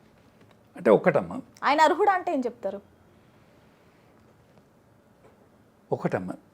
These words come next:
Speaker 2: హ్మ్.
Speaker 1: ఇది చెప్పే ముందు కొద్ది లోతుకు పోయి చెప్పాలి.
Speaker 2: హ్మ్.
Speaker 1: మరి నాకు టైమ్ ఉన్నదా లేదా?
Speaker 2: కొంచెం తక్కువ టైమ్ తీసుకుని చెప్పండి. యా.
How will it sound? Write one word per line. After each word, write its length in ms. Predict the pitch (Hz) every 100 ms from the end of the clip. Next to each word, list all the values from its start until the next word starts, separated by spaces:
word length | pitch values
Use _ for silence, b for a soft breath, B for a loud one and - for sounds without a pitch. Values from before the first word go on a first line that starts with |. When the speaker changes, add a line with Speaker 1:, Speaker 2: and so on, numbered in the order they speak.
| _
Speaker 2:
హ్మ్. 180 | 220 196 - _ _ _ _ _ _ -
Speaker 1:
ఇది 180 | 147 127
చెప్పే 180 | 151
ముందు 380 | 160 151 151 120 - _ _ _ _ _ _ -
కొద్ది 200 | 120 117
లోతుకు 360 | 113 143 139
పోయి 120 | 110 -
చెప్పాలి. 680 | - - 78 - _ _ 220
Speaker 2:
హ్మ్. 120 | 208 - _ _ _ -
Speaker 1:
మరి 120 | 113
నాకు 220 | 120 110 95
టైమ్ 240 | 95 110
ఉన్నదా 320 | 110 104 98
లేదా? 460 | 98 95 98 95 98
Speaker 2:
కొంచెం 180 | 98 95
తక్కువ 240 | 277 - 311
టైమ్ 220 | 285 269
తీసుకుని 320 | 285 - 269
చెప్పండి. 520 | 240 226 190 196 _
యా. 140 | 220